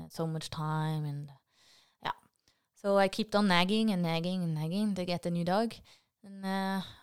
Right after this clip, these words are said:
my father saw I was struggling with my training, and he said, like, "Yeah, maybe, you know, if I, um, can buy you a new dog that can, uh, join you on your training runs,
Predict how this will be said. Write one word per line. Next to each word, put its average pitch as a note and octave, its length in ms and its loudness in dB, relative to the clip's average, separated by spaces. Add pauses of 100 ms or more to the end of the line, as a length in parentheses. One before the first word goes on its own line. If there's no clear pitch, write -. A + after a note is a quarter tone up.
my F3+ 100 -2
father G3+ 240 0
saw G3 320 2
I F3+ 140 4
was F#3 120 2
struggling F#3 440 0
with F3+ 100 0
my F3 120 -2
training, A3 380 0
and B3 120 0
he B3+ 40 -2
said, A#3 200 -6
like, A#3 180 -4
"Yeah, F#4+ 320 -6
maybe, E4 680 -4
you C4 180 -8
know, C4+ 280 0
if B3+ 180 -4
I, A3+ 340 2
um, A3 580 2 (1000)
can A#3 300 6
buy F3 380 4
you A#3+ 220 4
a B3 60 4
new A#3+ 180 4
dog A3 320 4
that G3+ 140 0
can, G3 320 0
uh, F#3 220 2
join F#3 340 4
you G#3 180 6
on F#3+ 140 2
your F3+ 160 4
training G3+ 400 4
runs, B3+ 420 2